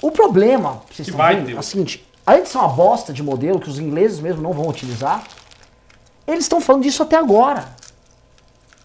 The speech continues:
Speaker 1: Aí o Paulo Guedes anunciou ontem, de cara meio fechada, claramente obrigado, uma série de medidas de estímulo pra manter a economia minimamente andando, coisa que não vai dar efeito, assim, é uma gota d'água no oceano.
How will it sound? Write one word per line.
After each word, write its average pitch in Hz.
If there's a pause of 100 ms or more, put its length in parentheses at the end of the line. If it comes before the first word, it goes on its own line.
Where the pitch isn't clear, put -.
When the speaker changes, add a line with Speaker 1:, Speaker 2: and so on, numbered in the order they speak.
(360)
Speaker 1:
Aí 269
o 311
Paulo 294
Guedes 214
anunciou 196
ontem, 185 (240)
de 135
cara 196
meio 185
fechada, 175
claramente 202
obrigado, 151
uma 165
série 190
de 160
medidas 156
de 151
estímulo 156
pra 160
manter 147 (340)
a 139
economia 156
minimamente 165
andando, 165
coisa 240
que 247
não 254
vai 208
dar 175
efeito, 196
assim, 160 (240)
é -
uma 170
gota 202
d'água 160
no 156
oceano. 180